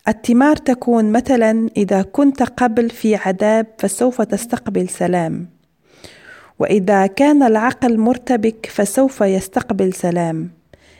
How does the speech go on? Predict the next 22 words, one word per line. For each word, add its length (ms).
إذا 240
كنت 460
قبل 600
مدمن 540
مخدرات 840
الآن 440
لت-، 400
لن 380
تحتاجها 920
أبدًا، 480
سوف 380
يحصل 600
تغيير. 840
أنا 240
شخصيًا 840
كنت 340
مدمن 540
حشيش، 800
الآن 460
لا 300
أحتاجه 800
أبدًا. 480